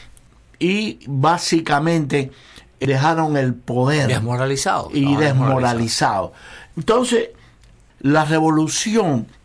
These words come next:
Speaker 1: llega al poder Fidel Castro y entonces empiezan a hacer, a crear la nueva república que ellos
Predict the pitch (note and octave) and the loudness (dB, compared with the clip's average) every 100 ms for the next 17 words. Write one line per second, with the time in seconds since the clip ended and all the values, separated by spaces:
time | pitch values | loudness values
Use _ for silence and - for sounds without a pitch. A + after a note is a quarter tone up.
0 | - - C3 B2+ D#3 E3+ D#3+ C#3+ B2+ - | -20 -10 -4 0 4 4 4 2 0 -6
1 | - - - - C3 B2+ A#2 B2 B2 C#3 | -20 -20 -20 -4 0 0 -2 -2 0 2
2 | B2+ A2 A2+ A#2+ B2 G#2+ - A2 - - | 0 -2 -2 0 -2 -4 -4 -6 -6 -12
3 | G2+ - - - - - - - - F#3 | -12 -14 -20 -20 -20 -20 -20 -20 -2 2
4 | F#3 E3+ G3+ G3+ F#3 E3+ - - - - | 2 0 -2 0 0 -2 -6 -20 -20 -20
5 | - D3 D3+ F3+ G#3 G#3 G#3+ A3 - C#3+ | -2 0 0 2 2 2 0 -2 0 -2
6 | - F3+ F3 E3+ - - - - - C3+ | 2 2 2 -2 -10 -20 -20 -20 -2 -2
7 | C#3 D3 D#3 F3 F3 E3 - - - D3 | 0 2 4 4 4 0 -6 -10 0 2
8 | C#3 D#3 F3 F3+ D#3 C#3+ B2 - - - | 2 2 4 4 4 4 0 -4 -20 -20
9 | _ C3 C3 F#3 F3+ D#3+ C3 C3+ B2+ C3 | _ 0 2 4 6 4 2 0 0 2
10 | C3+ C#3 C3 A2 | 2 2 2 0